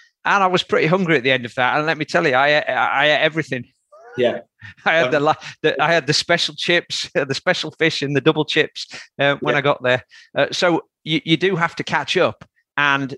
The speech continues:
Speaker 1: uh, what I have, wh-, you know, I've, I've also realised is that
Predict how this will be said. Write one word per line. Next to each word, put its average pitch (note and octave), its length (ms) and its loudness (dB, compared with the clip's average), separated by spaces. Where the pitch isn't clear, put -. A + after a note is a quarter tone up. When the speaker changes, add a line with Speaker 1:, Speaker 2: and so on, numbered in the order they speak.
Speaker 1:
uh, C3 320 2
what D3 220 0
I C3+ 80 2
have, C#3 260 -2
wh-, - 240 -16
you D#3 120 -4
know, B2+ 260 2
I've, C3 320 -2
I've B2+ 140 -2
also D3 260 -2
realised A#2+ 640 -2
is B2 220 -2
that - 280 -2